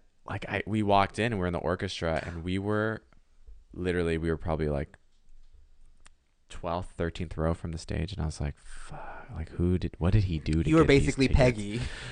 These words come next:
Speaker 1: We, uh, seriously, uh, uh, no joke. Tom Hanks' son, who I'm forgetting his name.
Speaker 2: Chet?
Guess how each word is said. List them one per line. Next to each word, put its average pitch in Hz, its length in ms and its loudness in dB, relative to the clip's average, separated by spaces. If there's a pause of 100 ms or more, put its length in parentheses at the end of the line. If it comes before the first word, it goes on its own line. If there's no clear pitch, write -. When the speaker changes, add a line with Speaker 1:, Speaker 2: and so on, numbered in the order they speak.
(180)
Speaker 1:
We, 101 260 6
uh, 101 200 6
seriously, 95 760 4 (160)
uh, 87 180 4
uh, - 60 8 (260)
no 120 360 6
joke. 104 360 8 (180)
Tom 110 240 8
Hanks' 117 300 2
son, 92 340 4
who 95 280 2 (140)
I'm 87 160 0
forgetting 92 260 2
his 85 180 -2
name. 80 100 2
Speaker 2:
Chet? 147 280 10